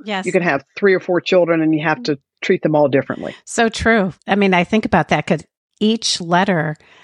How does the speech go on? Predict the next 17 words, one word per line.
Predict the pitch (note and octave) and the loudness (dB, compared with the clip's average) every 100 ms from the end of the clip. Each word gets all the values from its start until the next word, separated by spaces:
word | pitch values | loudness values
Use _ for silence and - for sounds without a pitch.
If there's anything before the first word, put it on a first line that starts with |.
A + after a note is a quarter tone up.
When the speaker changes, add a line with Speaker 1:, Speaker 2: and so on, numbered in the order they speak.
| - | -8
Speaker 1:
has | - G#3 F#3 | -2 0 0
its | F3+ - | -2 0
own | G3+ G3+ G3 | 2 4 2
illustration, | F3+ E3+ E3 - E3+ E3+ G3+ D#3 C3+ C#3 - | 0 0 0 0 0 0 0 -4 -6 -8 -2
and | F3+ F3+ D#3+ G3 _ _ - | 0 2 0 -8 _ _ -6
depending | F3+ - F#3+ G3 | -2 0 2 2
on | F3+ D#3+ | 2 0
how | D#3 F3 | 0 0
they, | F3 E3+ E3 | 2 2 0
whatever | E3 E3+ F3 F3 F3+ F3 F3 - - | -2 0 2 2 4 2 0 -8 -6
monogram | G#3 F#3+ F#3+ F3+ D#3+ | 0 0 2 0 0
style | D#3+ - E3 D#3+ | 0 0 2 2
they | D3+ | 0
pick, | - - C#4 G3 - _ - - - | -2 0 0 0 -8 _ -20 -20 -8
that | F3 F3 | 0 0
will | - F3+ | 2 0
translate | F3 F#3+ E3 F3+ E3+ D#3 | 2 0 2 0 -2 -2